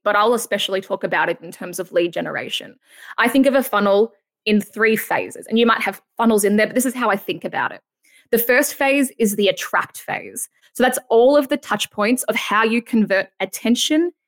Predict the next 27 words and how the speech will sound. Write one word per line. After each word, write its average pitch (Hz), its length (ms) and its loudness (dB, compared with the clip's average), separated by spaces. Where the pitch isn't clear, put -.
into 247 320 4
a - 20 4
lead. 165 460 -8
So 240 120 4
this 220 200 4
might 214 200 2
involve 214 340 4
your 254 140 6
lead 285 320 2
magnets, 208 440 -2
your 226 140 4
website, 277 720 -2
your 202 160 0
landing 254 380 4
pages, 202 420 -6
your 185 100 -4
Google 220 360 -4
Ads. 226 340 -2
That's 254 180 -2
all 262 220 4
of 269 120 -2
the 285 80 -2
interactions 202 800 -2
somebody 208 380 0
has 202 280 -4
with 247 140 2
you 320 260 2